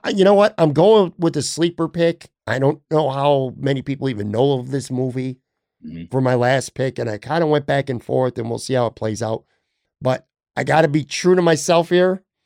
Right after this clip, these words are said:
Speaker 2: Mm-hmm.
Speaker 1: Um, Midnight Run.
Speaker 2: Nice.
Speaker 1: He did it. Uh,
Speaker 2: Great
Speaker 1: it,
Speaker 2: movie.
Speaker 1: it was with him and,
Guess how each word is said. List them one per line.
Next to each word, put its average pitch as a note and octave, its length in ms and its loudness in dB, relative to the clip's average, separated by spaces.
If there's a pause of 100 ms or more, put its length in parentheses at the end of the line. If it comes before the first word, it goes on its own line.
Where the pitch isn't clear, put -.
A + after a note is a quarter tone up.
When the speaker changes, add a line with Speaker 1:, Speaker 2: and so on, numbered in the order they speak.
(320)
Speaker 2:
Mm-hmm. - 80 -8
Speaker 1:
Um, A#2 480 2 (460)
Midnight F#3 400 4
Run. B2+ 320 -2 (880)
Speaker 2:
Nice. D4+ 340 -8
Speaker 1:
He A#2+ 180 -6
did E3 240 2
it. G3+ 120 2
Uh, D#3 400 2
Speaker 2:
Great - 160 4
Speaker 1:
it, - 40 -2
Speaker 2:
movie. F#2+ 260 -6
Speaker 1:
it D3 120 0
was B2+ 160 -2
with D#3 160 0
him G3 200 2
and, D#3+ 220 0